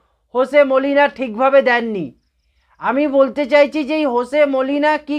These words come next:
করতে চাইছে। তিনি টিমের সম্পর্কে কিছু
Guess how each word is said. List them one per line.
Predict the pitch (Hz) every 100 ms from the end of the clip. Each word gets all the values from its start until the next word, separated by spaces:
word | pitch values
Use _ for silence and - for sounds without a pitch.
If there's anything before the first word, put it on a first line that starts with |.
| -
করতে | 294 285 277 277
চাইছে। | 262 208 208 151 - _ _ _
তিনি | 269 285 311 240 _
টিমের | 277 277 285 302 311 269 - _ _
সম্পর্কে | 277 294 285 302 294 - 302 294
কিছু | 285 302